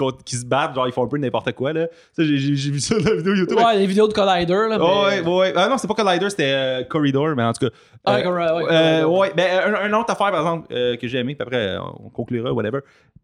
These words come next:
Speaker 1: Euh, j'ai vraiment aimé dans toute cette trilogie-là, en fait, les nouveaux genres de pouvoirs de force qu'il y a. Euh, euh, tu sais, la notion que la force, vu que dans le fond, c'est juste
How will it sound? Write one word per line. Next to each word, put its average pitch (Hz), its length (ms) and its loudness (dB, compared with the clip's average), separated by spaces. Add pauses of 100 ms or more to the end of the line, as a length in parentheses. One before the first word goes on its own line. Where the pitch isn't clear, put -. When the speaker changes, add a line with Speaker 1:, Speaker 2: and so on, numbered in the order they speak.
(180)
Speaker 1:
Euh, 151 160 2
j'ai 156 220 4
vraiment 214 260 2
aimé 240 180 0
dans 156 220 0
toute 220 140 -2
cette 220 80 -12
trilogie-là, 160 400 -2
en - 20 -8
fait, 180 200 -10
les 139 120 -6
nouveaux 147 320 -2
genres 180 140 0
de 147 60 -4
pouvoirs 147 320 -2
de 127 100 -2
force - 380 -6
qu'il - 180 -8
y 143 40 -2
a. 160 120 -6 (600)
Euh, 127 180 2
euh, 127 240 -2 (300)
tu 139 100 -20
sais, 220 120 -2
la 175 120 2
notion 185 520 -2
que 139 360 0
la 127 180 -4
force, 143 280 -4
vu 131 300 -4
que 190 80 -2
dans 151 60 2
le 127 60 0
fond, 160 160 -4
c'est 127 220 -4
juste 131 380 -8